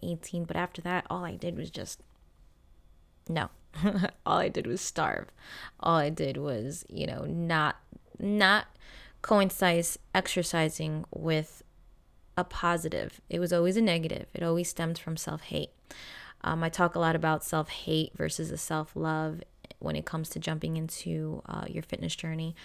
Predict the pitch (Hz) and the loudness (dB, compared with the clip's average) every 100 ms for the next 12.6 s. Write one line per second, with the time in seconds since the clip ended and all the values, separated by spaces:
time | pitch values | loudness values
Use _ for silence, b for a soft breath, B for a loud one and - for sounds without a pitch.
0 | B B 170 170 165 165 165 156 165 - | B B -2 -2 0 0 2 0 -2 -2
1 | 165 165 - 67 185 - - B B B | -4 -4 -6 -8 -8 -10 -14 B B B
2 | 196 - 175 170 160 160 - 170 170 160 | -2 0 2 4 6 4 2 0 0 0
3 | 165 165 165 160 160 160 156 156 165 156 | 0 0 0 -2 -2 -2 -2 -2 0 0
4 | 156 - - 165 165 147 180 214 190 170 | -2 -6 -8 -6 -4 -4 0 2 4 2
5 | 185 - B B B - 180 180 - 175 | -2 -6 B B B -2 0 0 -2 -2
6 | 165 165 160 160 160 156 156 160 151 156 | 0 0 0 2 2 0 -2 -4 -4 -6
7 | - - 151 147 151 - B B B - | -6 -6 -4 -4 -6 -8 B B B -10
8 | - 240 233 180 151 175 - - - - | 0 4 6 4 2 -2 -8 -20 -20 -20
9 | - - - - b - 185 196 214 - | -20 -20 -20 -20 b -8 0 2 2 2
10 | 202 185 180 - - - - - 220 - | 0 2 0 -6 -20 -20 -12 -6 -4 0
11 | 269 339 - 208 170 - - 170 - - | 2 2 0 2 2 2 0 0 0 -4
12 | 165 160 143 147 - | -2 0 0 0 -2